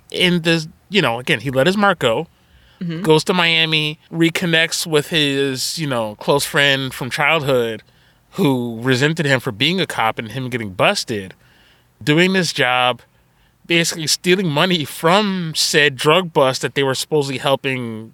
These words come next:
Speaker 1: orchestrate. And then
Speaker 2: Right.
Speaker 1: talking about, "Oh, we're gonna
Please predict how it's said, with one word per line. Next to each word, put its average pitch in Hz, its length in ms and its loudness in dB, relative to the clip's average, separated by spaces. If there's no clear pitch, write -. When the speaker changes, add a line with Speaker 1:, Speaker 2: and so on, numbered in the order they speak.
Speaker 1:
orchestrate. 139 720 0
And 190 360 0
then 175 120 4
Speaker 2:
Right. 175 40 -2
Speaker 1:
talking 175 220 0
about, 156 200 2
"Oh, 214 180 4
we're 185 100 4
gonna 165 180 2